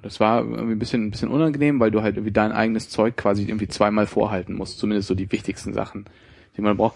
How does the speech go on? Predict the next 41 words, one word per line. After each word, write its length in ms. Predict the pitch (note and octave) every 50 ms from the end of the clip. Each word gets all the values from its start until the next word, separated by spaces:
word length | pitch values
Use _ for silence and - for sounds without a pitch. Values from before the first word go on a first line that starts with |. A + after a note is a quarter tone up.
| - - - - - -
Und 120 | A#2+ A#2
man 220 | A2+ A2+ A2+ G#2+ -
viel 220 | - - C#3 C#3+ C3+
damit 240 | B2+ A#2+ A2+ G#2+
beschäftigt 460 | - A2+ - A#2+ A2+ - A#2+ G#2 - G2+
war 100 | G2+ G#2
halt 160 | G#2 G#2 -
irgendwie 320 | A2 A2 G#2 G2+ G#2+ G#2+
den 160 | G#2 A2 A2
ganzen 260 | G#2+ A2 G#2 - A#2 G2+
Tag 220 | - A2+ A#2 A2+
über, 180 | A#2+ A#2 A2+ G#2+
wenn 60 | G#2
man 160 | G#2+ G#2+ G#2
wusste, 220 | G#2+ A2+ - - A#2
man 100 | G#2 G2+
ist 80 | -
halt 100 | A2 G#2
beim 140 | G#2 G2 -
anderen 280 | G#2+ A2+ A#2 A#2 A2 -
abends, 380 | - - - A2 G#2+ G#2+ -
äh, 260 | - A#2+ A2 G#2+ G#2 G#2 - - - - - - - -
schon, 300 | - - A#2+ A2 - -
schon 220 | - A#2+ A#2 G#2+
irgendwie 420 | A2 A2+ A2 A2+ A2+ G#2+ G#2 G#2 -
Wechselsachen 540 | A2 A#2 - - C3+ A2+ G#2 G2+ - - G2+
dabei 240 | F#2+ F2 F#2 F2+
zu 100 | - - -
haben. 380 | - F#2 F#2 F#2 F#2 F#2 - - -
Das, 300 | F#2+ G2 - - - -
das, 240 | - A2+ - - - -
das 280 | - - A#2 A2 -
nervt 260 | A#2 A#2 B2 B2 -
schon, 220 | - A#2+ C3+ D3+ D3+
aber, 300 | A2 G#2+ A2 G#2+ G#2 - - - - _ _ _ _ - - _ _
äh, 100 | - G#2+
oder 180 | - A#2 G#2+ G2+
hat 120 | A2 -
genervt, 320 | - A#2 A#2 A2 A2 - -
ähm, 300 | A#2 A#2 A2+ A2 G#2+ - _ _ _ _ _
a-, 180 | - - C3